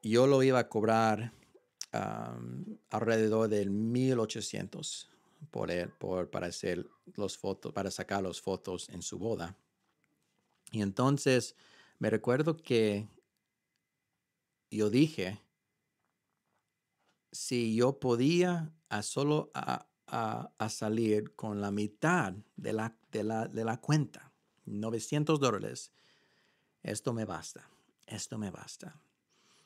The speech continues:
Entonces yo me fui con esta mentalidad que no solo voy a ir para ellos pueden, ah, firmar los contratos, con, contratos,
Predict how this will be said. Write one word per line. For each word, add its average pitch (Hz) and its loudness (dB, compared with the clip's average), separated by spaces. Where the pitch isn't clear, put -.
Entonces 113 -4
yo 110 0
me 123 0
fui 120 0
con 104 -6
esta 101 -6
mentalidad 95 -4
que 87 -6
no 113 0
solo 147 2
voy 110 2
a 113 2
ir 123 -2
para 98 -2
ellos 107 -2
pueden, 104 -2
ah, 98 -6
firmar 101 -2
los 92 -4
contratos, 156 -2
con, 101 -6
contratos, 139 -4